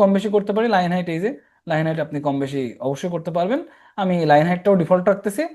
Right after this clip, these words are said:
এরপর আসি বাটন। বাটনে মার্জিন প্যাডিং যা কিছু আছে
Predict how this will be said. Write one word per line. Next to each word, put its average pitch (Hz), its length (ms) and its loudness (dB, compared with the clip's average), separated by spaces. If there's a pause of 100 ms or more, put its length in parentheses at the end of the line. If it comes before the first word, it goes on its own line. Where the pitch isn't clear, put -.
(340)
এরপর 226 240 6
আসি 202 180 2
বাটন। 156 240 4 (800)
বাটনে 196 500 6 (760)
মার্জিন 202 420 6
প্যাডিং 294 180 6 (120)
যা 180 100 8 (100)
কিছু 247 160 -2 (100)
আছে 247 140 -2